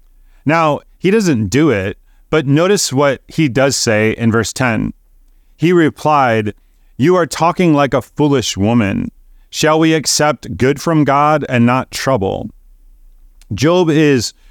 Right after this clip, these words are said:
struggling to understand God now. Is God the kind of person who sends evil? Is God really good? That's the question down on the lower stage now.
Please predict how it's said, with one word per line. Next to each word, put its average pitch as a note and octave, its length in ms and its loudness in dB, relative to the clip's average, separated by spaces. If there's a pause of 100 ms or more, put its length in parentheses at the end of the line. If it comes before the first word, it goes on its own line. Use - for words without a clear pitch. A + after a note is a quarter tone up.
(140)
struggling D#3+ 720 0
to - 140 -4
understand B2+ 600 0
God A2+ 300 0
now. E2+ 340 -6 (560)
Is D3 160 0
God D#3+ 340 0
the D3+ 100 -2
kind D3+ 360 0
of C3+ 160 -4
person C#3 440 -2
who B2+ 200 0
sends A#2+ 400 0
evil? E3 560 2 (300)
Is C#3 480 0 (240)
God C#3+ 280 0
really B2+ 300 2
good? C#3+ 560 0 (460)
That's D3+ 220 -2
the E3+ 100 -2
question C3+ 500 0
down B2+ 320 0
on A#2+ 160 -2
the A#2+ 100 2
lower A2 380 2
stage A#2 540 -2
now. E2 320 -6